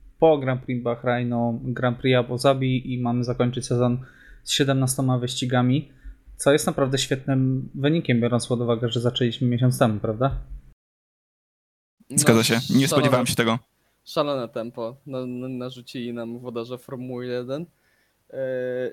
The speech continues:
Speaker 2: i oby nie było już takiej dominacji Mercedesa, bo będzie ciężko oglądać ten sezon do końca, z taką intensywnością, jaką mamy.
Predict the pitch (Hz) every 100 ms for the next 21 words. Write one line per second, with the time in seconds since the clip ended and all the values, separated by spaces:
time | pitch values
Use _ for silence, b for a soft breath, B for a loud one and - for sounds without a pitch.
0 | - - _ _ - 151 151 156 151 147
1 | 147 143 131 131 139 143 135 135 135 139
2 | 131 131 135 135 139 127 127 123 123 123
3 | 123 131 127 120 104 123 107 104 - 104
4 | - 98 101 - 104 107 - - 135 135
5 | 123 127 123 120 123 120 123 127 113 123
6 | 120 120